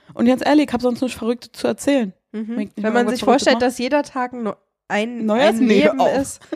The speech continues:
Speaker 2: quasi,
Speaker 1: Ja.
Speaker 2: dann, und was hast du an einem Tag gemacht, wo du nur zu Hause Fernsehen geklotzt hast? Dann, wenn das dein,
Speaker 1: Ja.
Speaker 2: dein ein, ein Leben sein müsste,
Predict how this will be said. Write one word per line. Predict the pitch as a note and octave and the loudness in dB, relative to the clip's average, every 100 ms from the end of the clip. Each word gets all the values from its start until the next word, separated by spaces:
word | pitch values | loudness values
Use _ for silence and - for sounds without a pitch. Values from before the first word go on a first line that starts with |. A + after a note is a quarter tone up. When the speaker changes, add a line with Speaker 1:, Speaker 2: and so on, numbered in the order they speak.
| - - - | -16 -20 -12
Speaker 2:
quasi, | - G#3+ A3 A#3 C4 D4+ _ | -4 -2 0 -2 -2 -4 _
Speaker 1:
Ja. | G#3+ | 2
Speaker 2:
dann, | G#3+ A3+ G#3+ | 4 2 -4
und | - A3 | -6 -4
was | G#3 A#3+ | 0 2
hast | C#4+ C#4 | 2 0
du | C4 | 0
an | G#3 A3+ | 0 0
einem | C#3 G#3 A#3 | -2 -2 -4
Tag | A#3+ A3 | -4 -6
gemacht, | G#3 G#3 - | -4 -6 -2
wo | A3+ | -4
du | G#3 | -2
nur | G#3 G#3 | -2 -2
zu | A#3 | -2
Hause | G#3+ G#3+ | 0 -2
Fernsehen | G#3+ G#3 G#3+ G3+ | -4 -4 -4 -6
geklotzt | F3 F#3 E3+ - - | -6 -10 -10 -12 -10
hast? | E3+ - G3+ | -10 -8 -6
Dann, | F#3+ - | -6 -6
wenn | - G#3+ | -2 2
das | A3+ C4 - - | 2 0 -2 0
dein, | A3 A3+ G3+ | 0 0 -6
Speaker 1:
Ja. | G3+ | 0
Speaker 2:
dein | A3 G3+ | 2 0
ein, | - G#3+ A#3+ A#3+ | -2 -4 -4 -6
ein | - A#3 A#3+ | -4 -4 -4
Leben | A3+ A3+ G3 | -6 -6 -8
sein | F3+ E3+ F3+ | -8 -8 -8
müsste, | F3+ - - | -12 -14 -20